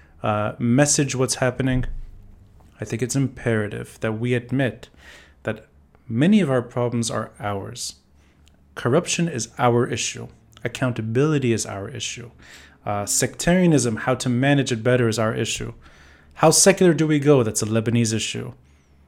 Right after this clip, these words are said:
Hezbollah is not our issue. Hezbollah is a regional problem.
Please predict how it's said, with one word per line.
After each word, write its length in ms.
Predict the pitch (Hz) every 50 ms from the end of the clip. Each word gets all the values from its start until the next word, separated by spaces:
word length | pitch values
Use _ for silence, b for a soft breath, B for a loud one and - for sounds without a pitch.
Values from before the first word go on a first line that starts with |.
| _ _ _ _ _ - -
Hezbollah 640 | - 104 101 107 131 143 147 139 117 113 110 113 -
is 120 | 110 110
not 160 | - 117 113
our 120 | 110 104 113
issue. 420 | 123 117 - - 123 120 123 135 - - b b b b b b b - -
Hezbollah 480 | - 95 - - - 131 139 147 151 139
is 100 | 120 117
a 80 | 117
regional 420 | 104 104 117 123 117 131 131 131 120
problem. 600 | - - - - 120 120 113 107 104 98 98